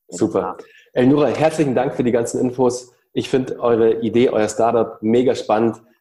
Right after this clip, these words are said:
Speaker 2: und ich glaube, ihr werdet da wirklich erfolgreich sein im Markt, weil, wie du sagst, so eine Destination gibt's noch nicht und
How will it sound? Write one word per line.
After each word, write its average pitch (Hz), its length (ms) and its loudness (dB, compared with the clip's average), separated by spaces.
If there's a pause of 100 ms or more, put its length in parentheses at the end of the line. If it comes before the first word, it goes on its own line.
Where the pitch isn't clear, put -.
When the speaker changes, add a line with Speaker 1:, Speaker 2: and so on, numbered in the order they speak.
(120)
Speaker 2:
und 104 380 0
ich - 120 -10
glaube, 117 260 0
ihr 104 40 2
werdet 107 260 2
da 101 280 -2
wirklich - 440 -4
erfolgreich 113 500 -2
sein 104 140 -2
im 101 100 -2
Markt, 104 300 -2 (140)
weil, 98 320 0
wie 107 60 -4
du 107 100 -2
sagst, - 500 -4
so 107 120 -2
eine 104 80 2
Destination 110 500 0
gibt's 113 220 -4
noch 113 60 0
nicht 110 260 -2
und 98 240 -6